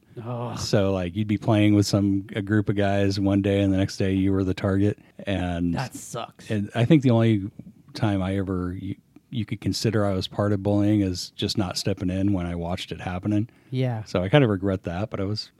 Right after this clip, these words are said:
Speaker 2: a scared little kid. But
Speaker 1: Yeah.
Speaker 2: it was, like, three or four on one, and I was the one,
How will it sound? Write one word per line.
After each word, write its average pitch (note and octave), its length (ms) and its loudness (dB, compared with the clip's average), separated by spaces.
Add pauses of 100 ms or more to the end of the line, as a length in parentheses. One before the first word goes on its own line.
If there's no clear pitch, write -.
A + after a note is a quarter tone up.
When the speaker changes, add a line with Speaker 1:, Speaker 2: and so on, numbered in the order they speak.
(120)
Speaker 2:
a A2 60 -6
scared G2 300 -6
little G#2 160 -4
kid. G#2+ 380 -8
But F2+ 300 -10
Speaker 1:
Yeah. C#3 320 -2 (280)
Speaker 2:
it - 100 -6
was, C3 100 0
like, A2+ 140 -2
three F3+ 240 -2
or A3+ 60 0
four A#2+ 300 6
on G2 180 2
one, F#2+ 300 -2
and F#2+ 140 -6
I F#2 40 -4
was F#2+ 200 -4
the F2+ 80 -10
one, F#2 360 -4